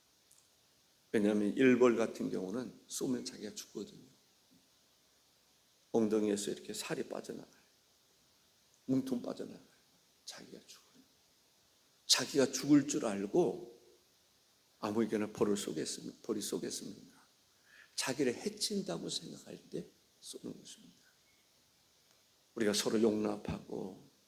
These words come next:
용서하고 사랑하고, 이것이 바로 사랑의 띠로 하나 되는 것입니다.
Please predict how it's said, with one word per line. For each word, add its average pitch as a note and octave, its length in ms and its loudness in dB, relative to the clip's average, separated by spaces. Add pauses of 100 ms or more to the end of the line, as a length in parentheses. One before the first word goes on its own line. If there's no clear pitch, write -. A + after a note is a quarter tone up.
(140)
용서하고 - 960 -4 (1000)
사랑하고, - 760 -6 (1300)
이것이 B2+ 380 4
바로 D3 400 -2 (1400)
사랑의 A2+ 600 2
띠로 D#3 440 0 (640)
하나 D#3+ 360 -2
되는 G#2 240 -16
것입니다. - 340 -20